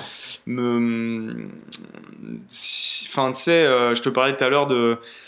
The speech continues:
euh, « Dis-moi avec qui tu traînes et je te dirai qui tu es », bah, c'est un peu la même chose sur le jeûne, moi, ou même sur, sur l'alimentation, j'avais pas envie d'avoir qu'une seule approche, j'aime bien avoir plusieurs approches,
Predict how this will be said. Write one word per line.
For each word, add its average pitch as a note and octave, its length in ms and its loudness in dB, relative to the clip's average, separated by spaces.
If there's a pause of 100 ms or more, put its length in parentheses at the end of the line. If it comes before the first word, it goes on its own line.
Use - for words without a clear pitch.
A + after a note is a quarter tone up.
(360)
euh, « A#2+ 160 4
Dis-moi D#3 260 4
avec D3 100 4
qui - 120 2
tu D3 120 -4
traînes D#3+ 240 0
et C#3+ 60 4
je C#3 80 0
te C#3 80 0
dirai C3+ 260 4
qui - 160 -4
tu - 180 2
es », E3+ 80 4
bah, C3 120 2
c'est C3 100 -2
un B2+ 60 2
peu B2+ 100 0
la C#3+ 140 4
même C#3 100 0
chose D3 220 0
sur B2 140 0
le B2 100 4
jeûne, D#3 240 2
moi, C3+ 260 4
ou B2+ 60 0
même B2+ 200 0
sur, A2 320 -2
sur - 140 -2
l'alimentation, B2+ 640 0
j'avais B2+ 200 2
pas C3 120 -2
envie D3 140 0
d'avoir C3 260 2
qu'une D3 160 -4
seule C3+ 200 2
approche, D#3+ 380 4
j'aime B2+ 160 2
bien D3+ 140 2
avoir C#3 240 0
plusieurs D3 380 -2
approches, D#3+ 560 0